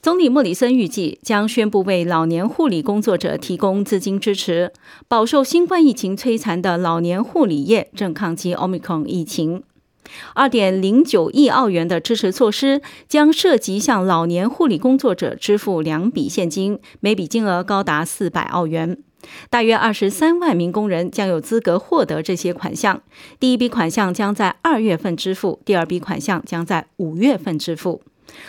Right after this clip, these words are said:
Omicron 变异病毒正在澳大利亚的老年护理机构中涌现，全国有超过一千个老年护理机构爆发新冠疫情。老年护理机构表示，他们的工人中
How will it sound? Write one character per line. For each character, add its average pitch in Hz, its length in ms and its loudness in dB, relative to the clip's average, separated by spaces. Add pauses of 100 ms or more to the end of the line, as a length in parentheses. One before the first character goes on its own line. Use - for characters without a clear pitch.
(100)
Omicron 294 500 2
变 220 240 0
异 196 60 -2
病 190 180 -2
毒 165 340 -4
正 196 160 -2
在 175 140 -4
澳 233 260 2
大 190 160 0
利 185 80 -2
亚 180 80 0
的 175 140 -2
老 165 160 -2
年 175 160 0
护 226 140 0
理 170 120 0
机 220 140 -4
构 214 160 -2
中 269 180 2
涌 269 160 0
现， 190 300 -2 (400)
全 294 320 4
国 247 260 4
有 233 200 2
超 240 240 -6
过 233 160 2
一 269 120 4
千 302 360 2
个 214 140 0
老 170 180 0
年 170 200 -4
护 214 160 0
理 165 120 -2
机 196 160 -6
构 185 160 0
爆 170 180 -2
发 165 240 -4
新 175 240 -6
冠 175 180 -2
疫 165 140 -2
情。 165 340 -6 (540)
老 233 220 4
年 247 200 4
护 311 140 2
理 208 100 2
机 220 140 -4
构 208 140 0
表 165 240 -4
示， - 400 -2
他 - 120 -4
们 180 60 0
的 175 100 -2
工 269 240 6
人 180 160 2
中 240 280 2